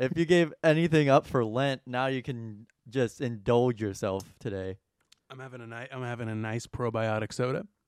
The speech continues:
Speaker 1: Is that actually probiotic? What?
Speaker 2: Read the label. Read it and weep, baby.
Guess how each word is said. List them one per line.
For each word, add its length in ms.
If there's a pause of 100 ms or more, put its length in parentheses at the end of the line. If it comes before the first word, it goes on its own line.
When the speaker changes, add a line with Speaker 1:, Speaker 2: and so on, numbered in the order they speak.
(640)
Speaker 1:
Is 100
that 120
actually 260
probiotic? 520 (840)
What? 500 (140)
Speaker 2:
Read 180
the 60
label. 380 (280)
Read 220
it 100
and 140
weep, 220
baby. 300